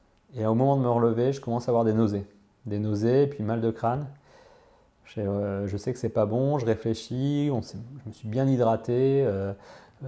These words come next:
j'ai mangé salé aussi, euh, je me suis bien arrosé régulièrement. Voilà, je, je,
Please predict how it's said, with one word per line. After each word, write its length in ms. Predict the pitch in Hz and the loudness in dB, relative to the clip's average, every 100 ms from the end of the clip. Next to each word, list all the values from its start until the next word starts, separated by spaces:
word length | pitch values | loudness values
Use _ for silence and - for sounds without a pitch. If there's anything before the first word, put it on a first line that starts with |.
| 120 | -12
j'ai 140 | 98 104 | -8 -6
mangé 300 | 107 104 110 | -4 -4 -4
salé 420 | - 120 117 123 | 0 2 4 2
aussi, 800 | 117 117 127 135 143 147 147 143 | 2 -2 -4 -2 0 0 2 2
euh, 920 | 104 104 104 104 104 104 101 101 101 | 2 0 0 0 0 0 -2 -2 -4
je 100 | 104 | -6
me 60 | 107 | -8
suis 140 | - | -8
bien 260 | 101 127 127 | -6 -4 -2
arrosé 360 | 123 117 113 | 0 0 0
régulièrement. 920 | 120 117 107 107 110 104 117 139 147 - - - - - - - _ _ _ _ _ _ _ _ - | 0 0 0 0 0 0 0 -2 -6 -14 -20 -20 -20 -20 -20 -20 _ _ _ _ _ _ _ _ 0
Voilà, 260 | 120 127 | 6 8
je, 340 | 127 110 104 | 8 6 4
je, 120 | 101 | 4